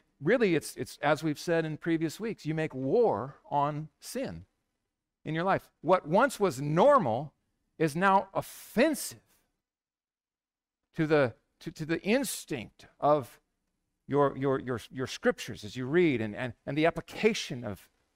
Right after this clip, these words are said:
of God's word as it lives in your mind. You are transformed little by little to be like Christ. That's the call.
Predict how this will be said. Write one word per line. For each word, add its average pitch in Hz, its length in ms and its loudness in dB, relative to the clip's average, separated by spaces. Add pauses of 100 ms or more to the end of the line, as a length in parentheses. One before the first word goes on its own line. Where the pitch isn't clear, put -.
(100)
of - 120 -20
God's 156 300 2
word 160 320 0
as 98 100 -10
it 107 100 -10
lives 180 400 4
in 139 80 -8
your 135 100 -10
mind. 135 320 -10 (1400)
You 120 100 -2
are 120 60 0
transformed 165 920 -2 (1160)
little 147 200 2
by 139 180 2
little 113 360 -8 (800)
to 160 80 -4
be 196 280 -2
like 170 300 -6
Christ. - 520 -14 (540)
That's - 180 -6
the 143 80 -12
call. 139 340 -10